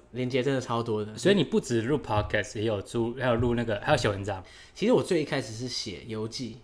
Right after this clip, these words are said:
Speaker 2: 嗯。
Speaker 1: 起家，
Speaker 2: 嗯。
Speaker 1: <laughs> 算起家吧，因为都没有人在看。<laughs> 那我，我自己很喜欢做一些旅游的记录啦。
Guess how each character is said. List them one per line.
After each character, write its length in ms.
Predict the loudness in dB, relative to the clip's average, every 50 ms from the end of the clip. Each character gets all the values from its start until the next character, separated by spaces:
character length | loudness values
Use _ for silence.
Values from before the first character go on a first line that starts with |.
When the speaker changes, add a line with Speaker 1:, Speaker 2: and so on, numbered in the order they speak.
| -6
Speaker 2:
嗯。 220 | -2 -2 -2 -2 -4 -8 -14 -14
Speaker 1:
起 220 | -12 -8 -6 -6
家， 320 | -6 -2 0 0 0 2 2 0 0 6 8
Speaker 2:
嗯。 280 | 8 8 8 8 4 2 0
Speaker 1:
<laughs> 80 | 0 0 2
算 160 | 2 2 2
起 160 | 2 -2 -2
家 180 | 0 0 0 2
吧， 80 | 2
因 100 | 2 0
为 80 | 0 0
都 80 | 0 2
没 40 | 2
有 60 | 2
人 80 | 2 0
在 80 | 0 -2
看。 240 | -4 -6 -6 -8 -8 2 6 6 8
<laughs> 240 | 8 8 8 8 6
那 240 | 6 6 4 4 4 0 -4 -4
我， 260 | -2 0 0 0 -2 0
我 100 | -2 -2
自 80 | 0 2
己 140 | 2 2
很 120 | 2 2 0
喜 120 | 0 0
欢 120 | 0 -2 0
做 200 | 2 4 4 4
一 60 | 4
些 180 | 4 2 0
旅 140 | 0 2 0
游 100 | 0 0
的 80 | -2 -4
记 260 | -6 -6 -4 -2 -2
录 220 | -2 -2 -4 -4
啦。 180 | -8 -12 -16 -18